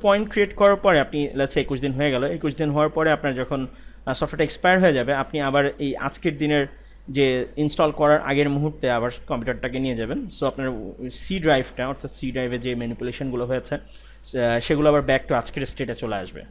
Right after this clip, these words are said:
So এটা একটা ওয়ে, এ-, এইভাবে আপনি, আহ, এই ধরনের সফটওয়্যার, আহ, অনেক দিন পর্যন্ত ইউজ করতে পারেন। আরেকটা জিনিস হচ্ছে Acronis, আহ, True Image Backup, সেটা দিয়ে আপনি ইনস্টল করার আগে একটা উইন্ডোজের, আহ, ব্যাকআপ নিয়ে রাখবেন এবং,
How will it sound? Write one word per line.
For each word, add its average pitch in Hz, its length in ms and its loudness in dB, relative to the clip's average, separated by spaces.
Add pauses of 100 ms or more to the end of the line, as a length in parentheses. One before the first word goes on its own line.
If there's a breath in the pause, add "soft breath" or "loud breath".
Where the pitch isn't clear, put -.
(120)
So 170 60 -2
এটা 180 140 2
একটা 156 180 2
ওয়ে, 113 280 -4 (380 soft breath)
এ-, 160 60 -2
এইভাবে 165 400 4
আপনি, 151 320 2
আহ, 123 460 -2
এই 131 140 -4
ধরনের 143 240 2
সফটওয়্যার, 131 480 0
আহ, 117 280 -2
অনেক 127 220 -2
দিন 127 120 -2
পর্যন্ত 120 280 -4
ইউজ 117 180 -6
করতে 135 200 -6
পারেন। 160 200 0 (420 loud breath)
আরেকটা 226 200 4
জিনিস 226 200 4
হচ্ছে 226 160 0
Acronis, 165 760 0
আহ, 117 380 0
True 156 180 0
Image 156 240 0
Backup, 156 280 2 (100)
সেটা 165 200 -6
দিয়ে 156 120 4
আপনি 156 360 0
ইনস্টল 143 320 -2
করার 147 280 4
আগে 135 200 0
একটা 135 300 0 (420 loud breath)
উইন্ডোজের, 143 380 2
আহ, 123 320 -6
ব্যাকআপ 135 320 -2
নিয়ে 160 120 2
রাখবেন 139 280 0 (480 soft breath)
এবং, 147 380 4